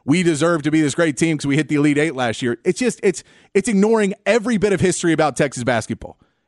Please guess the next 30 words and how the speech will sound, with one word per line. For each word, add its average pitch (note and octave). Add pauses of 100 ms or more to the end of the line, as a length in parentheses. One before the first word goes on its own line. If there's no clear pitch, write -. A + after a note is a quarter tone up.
(160)
Every A#3
bit F3+
of G#2+
it. - (280)
Ignoring F#3
all A3
of B2+
it G#2+ (440)
and E3
ignoring F#3+
the F3
rest G3+
of G3
the F3
college F3+
basketball D#3
landscape C#3+ (240)
to D#3+
say, D3 (220)
"Well, D3+
that F#3
guy E3+
can't E3
get E3+
us D3+
back D#3+
to D3+
the D#3
Elite D3
Eight. D#3+